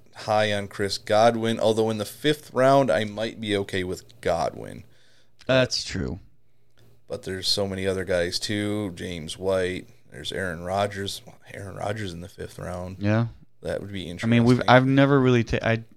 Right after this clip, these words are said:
Speaker 2: normally don't take
Speaker 1: Just think about this.
Speaker 2: quarterbacks this high.
Speaker 1: Saquon
Speaker 2: Andrew Luck's
Speaker 1: Barkley,
Speaker 2: still sitting there.
Speaker 1: Saquon Barkley, Todd Gurley, and then possibly Andrew Luck or Aaron Rodgers on
Speaker 2: Yeah.
Speaker 1: the same team.
Speaker 2: Yep.
Speaker 1: That never,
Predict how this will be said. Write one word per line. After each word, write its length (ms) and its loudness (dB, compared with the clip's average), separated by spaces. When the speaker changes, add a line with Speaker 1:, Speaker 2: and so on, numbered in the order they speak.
Speaker 2:
normally 560 2
don't 260 -2
take 460 0
Speaker 1:
Just 240 -6
think 240 -6
about 180 6
this. 80 -16
Speaker 2:
quarterbacks 580 0
this 200 -6
high. 360 -8
Speaker 1:
Saquon 200 -2
Speaker 2:
Andrew 220 4
Luck's 260 10
Speaker 1:
Barkley, 320 6
Speaker 2:
still 80 4
sitting 100 -4
there. 340 -4
Speaker 1:
Saquon 480 2
Barkley, 420 6
Todd 460 6
Gurley, 520 6
and 240 0
then 260 2
possibly 840 2
Andrew 280 0
Luck 360 4
or 200 0
Aaron 280 0
Rodgers 480 2
on 80 -4
Speaker 2:
Yeah. 100 2
Speaker 1:
the 40 -6
same 300 -6
team. 360 -12
Speaker 2:
Yep. 120 -4
Speaker 1:
That 160 -6
never, 640 -4